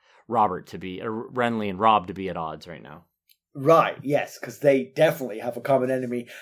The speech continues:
Speaker 2: And apart from the fact that they both claim a piece of this land, or rather,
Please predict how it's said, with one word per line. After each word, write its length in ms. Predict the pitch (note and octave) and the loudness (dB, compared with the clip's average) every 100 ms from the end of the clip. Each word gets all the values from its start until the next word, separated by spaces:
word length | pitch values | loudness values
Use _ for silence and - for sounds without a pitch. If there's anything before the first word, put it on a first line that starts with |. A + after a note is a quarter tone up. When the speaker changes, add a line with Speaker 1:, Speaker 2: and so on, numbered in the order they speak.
| - _ | -20 _
Speaker 2:
And 360 | F3 D#3 B2+ - C#3+ | 0 2 0 -6 -2
apart 520 | C#3 - F3+ F3 - | -2 4 6 6 4
from 260 | C#3+ C3 B2+ | 4 4 -2
the 80 | |
fact 400 | B2 - B2 - | -2 0 0 -2
that 160 | C3 B2+ | -10 -6
they 180 | B2+ A#2+ | -4 -6
both 460 | - C#3 C3 B2+ | -2 2 2 -2
claim 400 | - C3+ B2+ A#2 | 0 4 4 2
a 40 | A#2 | -6
piece 380 | - D3 B2 C3 | -12 -10 -6 -6
of 160 | G#2+ | -4
this 300 | B2+ - - | -6 -8 -8
land, 440 | C3 B2 G#2 F#2+ A#2+ | -6 -4 -6 -10 -12
or 220 | B2+ A2+ | -6 -2
rather, 340 | C3 C#3 B2+ | 4 6 4